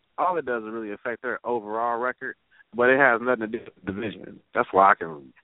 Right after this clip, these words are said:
do that. You know, I don't, I don't worry about feeling bad about it or going against them because I want them to lose. I can really care less unless it comes down to being a conference game.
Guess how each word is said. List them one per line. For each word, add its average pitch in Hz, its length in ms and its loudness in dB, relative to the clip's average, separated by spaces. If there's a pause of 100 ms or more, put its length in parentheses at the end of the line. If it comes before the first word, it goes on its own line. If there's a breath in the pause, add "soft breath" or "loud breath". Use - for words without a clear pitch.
(140)
do 123 160 2
that. - 300 -10
You - 80 -10
know, 90 60 -4
I 92 140 2
don't, 98 220 -2
I 101 80 2
don't 98 100 0
worry 107 200 6
about 98 300 4
feeling 101 220 0
bad 104 240 6
about 104 280 4
it 101 100 2
or - 20 2
going 101 280 2
against 101 300 -4
them 107 180 0
because 98 220 -2
I 95 60 6
want 95 260 -2
them 98 140 -2
to 95 80 -6
lose. 101 320 -2
I 98 100 -8
can 135 120 -6
really 104 160 -4
care 95 240 2
less 120 240 2 (400 loud breath)
unless 104 480 4
it 104 120 -4
comes 101 280 -2
down 98 260 -2
to 104 80 -10
being 95 240 -2
a 92 60 -6
conference 92 420 -4
game. 131 200 2